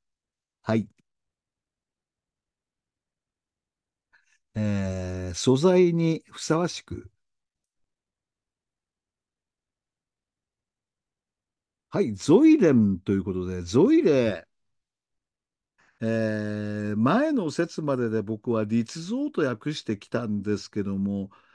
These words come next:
どうやら立像というよりは柱のようですね。柱となった。これ、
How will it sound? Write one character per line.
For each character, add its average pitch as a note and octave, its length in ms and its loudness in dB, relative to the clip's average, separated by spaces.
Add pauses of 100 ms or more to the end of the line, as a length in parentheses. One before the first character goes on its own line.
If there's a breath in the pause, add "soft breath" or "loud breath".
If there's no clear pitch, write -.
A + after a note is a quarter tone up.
(180 soft breath)
ど A#3+ 260 2
う B3 80 0
や A#2 180 0
ら A2 320 -2
立 A2+ 460 -4
像 A3 360 -2
と A3 260 -4
い G#3 100 -2
う A3+ 300 -2
よ A3+ 180 -4
り E3 160 -4
は A2 280 -2
柱 A#3+ 840 -4 (840)
の A2 140 0
よ A2+ 160 4
う F2+ 60 -4
で D2 80 -16
す - 140 -12
ね。 A2 300 -6 (2500)
柱 C3 760 -8 (180)
と A3 220 -6 (140)
な F2+ 140 -8
っ G2 80 -16 (240)
た。 - 140 -18 (680 soft breath)
こ - 120 -6
れ、 D3+ 140 2